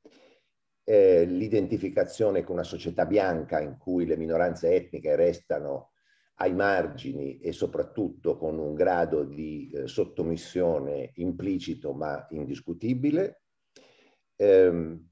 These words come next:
una prevalenza a volte sentita, a volte puramente formale, di una autoidentificazione, eh, come cristiani e infine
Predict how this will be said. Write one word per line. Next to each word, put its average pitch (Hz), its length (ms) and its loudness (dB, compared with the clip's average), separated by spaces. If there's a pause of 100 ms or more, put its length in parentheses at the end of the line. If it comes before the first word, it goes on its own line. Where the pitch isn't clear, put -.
(1200)
una 123 760 4
prevalenza 117 1040 0
a 82 100 0
volte 101 360 4
sentita, 87 600 -4
a 73 40 0
volte 82 400 2
puramente 80 560 -2
formale, 82 840 -2
di 87 120 -2
una 82 460 -2 (520)
autoidentificazione, 87 1600 -2
eh, 76 220 -6
come 90 280 0
cristiani 82 880 -6 (1160)
e 131 140 6 (160)
infine 107 800 -2